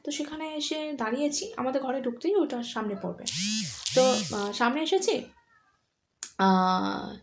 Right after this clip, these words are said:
সেই সময় দেখছি হঠাৎ কিছু, আবার টয়লেট হয়ে যাচ্ছে, আবার টয়লেট হয়ে যাচ্ছে। আমি দাঁড়িয়ে আছি, আমি ভাবছি আবার টয়লেট পেয়ে, মানে টয়লেটটা হয়ে গেল, আমি ভাবছি টয়লেট তো আমি করে এলাম, এরকমভাবে টয়লেট হয়ে যাচ্ছে কেন?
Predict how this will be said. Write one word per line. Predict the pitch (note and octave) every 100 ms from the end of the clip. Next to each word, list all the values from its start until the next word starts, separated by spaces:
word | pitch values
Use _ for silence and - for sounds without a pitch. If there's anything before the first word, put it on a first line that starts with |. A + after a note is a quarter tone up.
| _
সেই | - F3
সময় | F#3 G3 D4
দেখছি | D4+ - D#4+ D#4+ - - -
হঠাৎ | D4+ D4
কিছু, | - C#4+ -
আবার | A#3+ B3
টয়লেট | A#3+ F#3 F3+
হয়ে | E3+
যাচ্ছে, | F3+ - -
আবার | A#3+ C4+ C4
টয়লেট | G#3 F#3+ F#3+
হয়ে |
যাচ্ছে। | F3 F3 -
আমি | F#3+ C#4 G4
দাঁড়িয়ে | C4+ B3 B3
আছি, | A#3+ -
আমি | B3 B3+
ভাবছি | D4 -
আবার | A3+ B3
টয়লেট | A#3+ A3+ A#3 A#3
পেয়ে, | G3 G3+
মানে | A#3+
টয়লেটটা | B3+ C#4+ D#4
হয়ে | E4 A#3+ A3+
গেল, | G#3+ G3
আমি | C4
ভাবছি | E4 E4 E4+
টয়লেট | C#4 B3 D4
তো | E4+
আমি | E4+ D4+
করে | A#3 A3
এলাম, | A3 A#3 - - - -
এরকমভাবে | C#4+ E4 F4 F4
টয়লেট | C4 A3+ A3
হয়ে | G3+
যাচ্ছে | F#3+ G3
কেন? | G3 G3